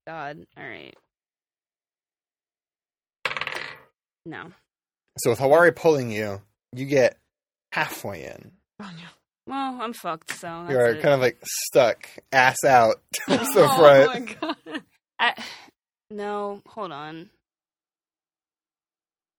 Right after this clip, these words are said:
Speaker 1: No, I don't know. I thought the window was bigger.
Speaker 2: No, the window is maybe the size of, like, the monster manual here.
Speaker 1: Oh, okay. See, I didn't know that. I
Speaker 2: Oh,
Speaker 1: thought it was
Speaker 2: sorry.
Speaker 1: a bigger window.
Speaker 2: Sorry. The mo-, the window is
Speaker 1: <laughs> What
Speaker 2: not
Speaker 1: if I, what if I said,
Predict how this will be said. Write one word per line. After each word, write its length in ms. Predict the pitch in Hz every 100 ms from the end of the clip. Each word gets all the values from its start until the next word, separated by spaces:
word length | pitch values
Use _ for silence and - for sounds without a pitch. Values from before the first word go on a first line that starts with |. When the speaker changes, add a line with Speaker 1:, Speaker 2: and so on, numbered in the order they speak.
| _ _ _ _ _ _ _ _ _ -
Speaker 1:
No, 420 | 220 220 214 214
I 100 | -
don't 120 | 254
know. 80 | 180
I 120 | - 233
thought 180 | 330
the 100 | 320
window 360 | 214 190 180 165
was 180 | 160 165
bigger. 480 | - 135 131 110 180 _
Speaker 2:
No, 220 | 143 123
the 80 | 117
window 320 | 120 143 156
is 400 | 147 131 113 110 -
maybe 360 | 127 127 123
the 80 | 120
size 320 | 113 123 110
of, 120 | 113 107
like, 200 | 98 98 -
the 80 |
monster 380 | 104 98 - 101
manual 400 | 87 82 90 85
here. 340 | 120 104 104 - -
Speaker 1:
Oh, 540 | 185 196 185 170 170
okay. 280 | 196 202 165
See, 240 | 165 180 160
I 60 |
didn't 160 | 165 147
know 140 | 98
that. 220 | 73 120
I 140 | 131 101
Speaker 2:
Oh, 40 |
Speaker 1:
thought 120 | -
it 40 | 185
was 60 | 170
Speaker 2:
sorry. 200 | 104 87
Speaker 1:
a 40 |
bigger 260 | - 123 107
window. 200 | 151 -
Speaker 2:
Sorry. 260 | 180 104 - _
The 80 | 143
mo-, 180 | 160 170
the 120 | 156
window 240 | 175 190
is 160 | 175 139 127
Speaker 1:
<laughs> 60 |
What 120 | 233
Speaker 2:
not 120 | 240 -
Speaker 1:
if 60 |
I, 260 | 311 311 311
what 160 | 240 254
if 120 | 262
I 120 | 311 -
said, 180 | 302